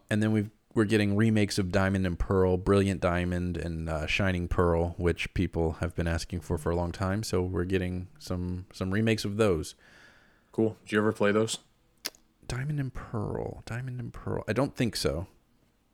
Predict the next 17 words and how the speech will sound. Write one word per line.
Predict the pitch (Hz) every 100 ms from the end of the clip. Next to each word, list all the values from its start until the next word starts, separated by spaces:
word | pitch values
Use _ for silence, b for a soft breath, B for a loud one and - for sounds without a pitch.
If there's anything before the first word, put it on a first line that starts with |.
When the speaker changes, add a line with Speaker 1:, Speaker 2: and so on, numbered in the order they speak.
| _ _ _ _ _ _ _ _ _ _
Speaker 2:
Yeah, | 117 107
that | 101 113
seems | - 131 117
a | 110
little | 110 101
bit | 104
past | - 101 104 -
the | 98
gens | 98 101 98 95
that | 95
I | 107
was | 95
playing. | - 98 98 101 _ _ _ _ _ _ -
Speaker 1:
Yeah, | 104 95 -
me | 104 110
too. | - -
I, | 98